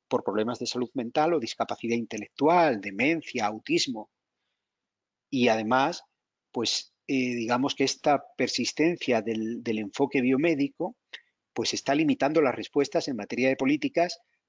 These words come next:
para proporcionar atención de salud mental y apoyo psicológico a quienes lo solicitan. Y nos encontramos con que, por ejemplo, la mayor parte del gasto público en servicios de salud mental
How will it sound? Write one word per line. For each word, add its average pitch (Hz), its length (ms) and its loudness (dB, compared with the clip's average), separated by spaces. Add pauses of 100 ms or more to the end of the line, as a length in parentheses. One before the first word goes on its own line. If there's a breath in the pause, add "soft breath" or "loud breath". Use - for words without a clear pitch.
para 143 240 2
proporcionar 120 600 -4
atención 147 500 0
de 120 80 -2
salud 110 260 -6
mental 123 380 -2
y 107 60 0
apoyo 110 300 -6
psicológico 143 640 0
a 127 60 2
quienes 110 320 -4
lo 107 140 -6
solicitan. - 580 -6 (1800)
Y 120 160 0
nos 113 180 0
encontramos 127 600 0
con 117 160 -8
que, 110 100 -10
por 107 140 -12
ejemplo, 147 520 -2 (580)
la 120 200 -2
mayor 110 320 -4
parte 151 320 2
del 107 160 -4
gasto 117 420 -6
público 160 420 0
en 110 40 -2
servicios 123 440 -2
de 117 80 -8
salud 120 280 -6
mental 165 460 0